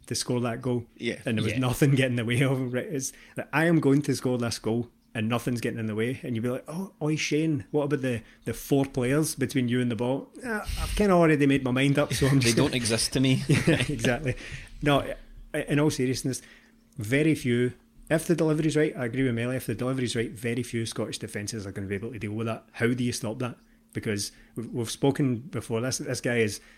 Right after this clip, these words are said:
Speaker 1: forged in the fires of the, the English Premier League and all that. He, he's seen it and done it all. He's played against very physical players, some of the best players in the world. How do you stop that? How do you get in the way of a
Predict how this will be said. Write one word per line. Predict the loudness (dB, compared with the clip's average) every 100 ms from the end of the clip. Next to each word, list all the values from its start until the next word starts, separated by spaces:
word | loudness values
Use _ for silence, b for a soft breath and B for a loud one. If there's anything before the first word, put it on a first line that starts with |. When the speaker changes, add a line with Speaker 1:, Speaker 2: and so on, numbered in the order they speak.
| B
Speaker 1:
forged | -10 2 4 4 4
in | 2
the | 2
fires | 0 2 4 4 0 -6
of | -6 -2
the, | -2 -2
the | -4
English | -4 -4 -4 -4
Premier | -2 0 0
League | -2 -2
and | -4
all | -2
that. | -4
He, | -4 -6 -6
he's | -8 -6
seen | -2 0
it | 0 -4
and | -4
done | -2
it | -2
all. | 0 0 -2 B B
He's | -10
played | -4 -2 0
against | -2 -2
very | -2 -2
physical | -2 -4 -4 -8
players, | -4 -4 -2 -6 -10
some | -8 -4
of | -2
the |
best | -2 -2 -4
players | -4 -4
in |
the | -2
world. | -2 -2 B B B B _ _
How | -2 0
do |
you | 0
stop | 0 -2 -2
that? | -4 -6 _ -2
How | 2
do | 2
you | 2
get | 0
in | 0
the |
way | 0 -2 -4 -8
of |
a | -8